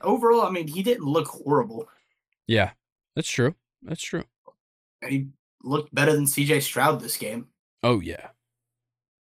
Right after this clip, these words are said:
Speaker 1: The ru-, the, the tough part is that he got sacked six times.
Speaker 2: That's gonna happen a lot.
Speaker 1: Yeah, it's, man, Austin Eckler, you need to sit down. Sorry, guys. Um,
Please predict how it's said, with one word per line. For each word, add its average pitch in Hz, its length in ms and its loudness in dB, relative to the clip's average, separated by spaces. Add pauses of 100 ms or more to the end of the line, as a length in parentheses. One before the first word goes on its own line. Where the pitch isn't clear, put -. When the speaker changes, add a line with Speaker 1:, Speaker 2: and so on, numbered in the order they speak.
(240)
Speaker 1:
The 143 140 2
ru-, 156 200 6
the, 135 380 -2
the 123 100 -4
tough 202 360 4
part 139 160 6
is 131 80 0
that 131 140 -2
he 135 60 -8
got 143 200 -2
sacked 139 320 -2
six - 280 -2
times. - 520 -10 (420)
Speaker 2:
That's - 340 -8
gonna 180 220 0
happen 170 480 4
a 123 80 -4
lot. 139 320 2 (1160)
Speaker 1:
Yeah, 120 340 -2 (320)
it's, - 540 -2 (480)
man, 220 220 -2 (200)
Austin 233 420 4
Eckler, 170 480 2
you 233 140 6
need 208 160 6
to 131 80 -4
sit - 540 4
down. 180 520 6 (1200)
Sorry, 131 340 4
guys. 120 380 -2
Um, 135 540 6